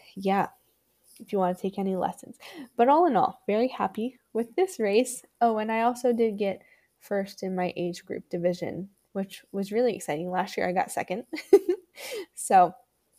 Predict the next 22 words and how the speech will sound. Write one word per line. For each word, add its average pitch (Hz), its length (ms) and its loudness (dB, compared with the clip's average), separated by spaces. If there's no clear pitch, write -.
um, 185 380 2
there 214 160 0
was 208 80 -2
actually 202 560 0
someone 185 500 -2
in 208 320 -4
my 220 120 -2
age 208 280 -2
group 214 260 -2
that 190 260 -2
did 175 400 0
or 196 220 -2
ran 214 220 -4
faster 202 400 -2
than 214 160 -2
me, 226 140 0
but - 160 0
she - 180 -8
got, 196 220 2
like, 180 180 -6
first - 420 -2
overall. 294 600 2